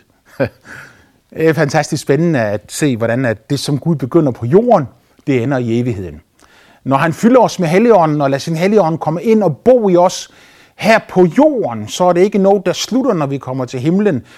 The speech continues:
men der skal Gud fylde alt i alle, og han skal gennemtrænge hele sin skabning. Der er i herligheden, hvor faderen bor. "Jeg vil bede faderen, og han skal give jer en anden talsmand til at være hos jer til evig tid." En anden talsmand.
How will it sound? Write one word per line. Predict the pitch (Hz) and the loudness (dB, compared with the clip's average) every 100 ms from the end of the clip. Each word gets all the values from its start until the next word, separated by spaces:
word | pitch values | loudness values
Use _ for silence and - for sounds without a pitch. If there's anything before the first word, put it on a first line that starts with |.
| _ | _
men | 139 143 | -4 0
der | 170 | 0
skal | 165 160 | 0 -4
Gud | 135 226 | 2 0
fylde | 220 - 226 214 | 0 -2 -2 -2
alt | - 185 196 165 | 0 0 0 0
i | |
alle, | 143 143 180 | -2 0 0
og | 135 | -2
han | 135 | -4
skal | 143 127 - | -6 -6 0
gennemtrænge | 180 220 - - 123 120 - - - | 0 0 -4 -6 -6 -6 -10 -20 -18
hele | - 180 208 185 | 2 4 6 4
sin | - 156 | 2 -2
skabning. | - 143 156 - 127 95 _ _ _ _ _ _ _ _ - - | 0 2 2 0 -2 -4 _ _ _ _ _ _ _ _ -10 0
Der | 135 | 2
er | |
i | 143 | 2
herligheden, | 123 143 147 143 127 117 | 2 2 2 0 0 -2
hvor | 113 | -4
faderen | 113 117 113 95 | -4 -4 -4 -6
bor. | 87 - _ - - - - - - _ - | -12 -18 _ -20 -20 -20 -20 -20 -20 _ 0
"Jeg | 165 | 4
vil | 190 | 6
bede | 220 311 | 6 6
faderen, | 262 214 226 233 196 | 6 4 4 4 2
og | |
han | 185 | 0
skal | - 160 | -2 2
give | 220 | 4
jer | 208 | 4
en | 190 | 4
anden | 190 247 | 2 2
talsmand | 220 202 196 - 180 151 | 4 4 4 2 0 0
til | 143 170 | 2 0
at | 147 | 2
være | 170 165 | 0 0
hos | 170 - - | -4 -4 -2
jer | 135 120 117 | -2 -4 -8
til | - 123 135 | -6 -4 -4
evig | 135 | -6
tid." | - 104 - _ _ | -8 -12 -14 _ _
En | 190 208 | -2 2
anden | 240 277 | 2 2
talsmand. | - 277 247 - 117 | 0 -2 -2 -6 -6